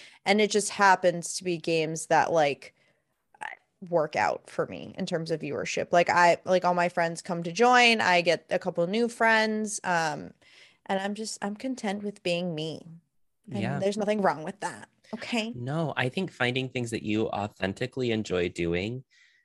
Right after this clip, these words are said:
Speaker 2: your friends want you to be happy. Like, first and foremost, there is nothing worse than, like, watching sponsored streams where they clearly don't enjoy or play the game that they're there endorsing.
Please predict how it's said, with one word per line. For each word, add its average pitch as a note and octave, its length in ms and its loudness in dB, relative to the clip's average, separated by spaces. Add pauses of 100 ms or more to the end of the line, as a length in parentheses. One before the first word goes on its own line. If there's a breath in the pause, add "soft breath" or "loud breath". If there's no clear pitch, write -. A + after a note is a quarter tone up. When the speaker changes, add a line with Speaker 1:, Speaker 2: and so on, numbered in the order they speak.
(140)
Speaker 2:
your G#2 260 4
friends G2+ 440 0
want F2 320 -2
you F2 140 0
to F2 140 -6
be E2 140 -4
happy. - 460 -8
Like, G#2 160 2
first G2+ 240 0
and G#2 140 -2
foremost, E2+ 340 -2
there G#2+ 140 4
is B2+ 160 0
nothing F2+ 560 0
worse E2 320 -2
than, F2 220 0
like, E2 240 -4
watching E2 520 -4
sponsored E2 560 0
streams E2 440 -4
where E2+ 80 0
they E2 140 0
clearly E2+ 440 0
don't E2 260 -2
enjoy D#2+ 440 -2
or D#2+ 160 0
play D#2+ 640 -4
the F2 100 2
game D#2+ 380 0
that D#2+ 180 0
they're D#2+ 240 2
there D#2 300 0
endorsing. D#2+ 840 -2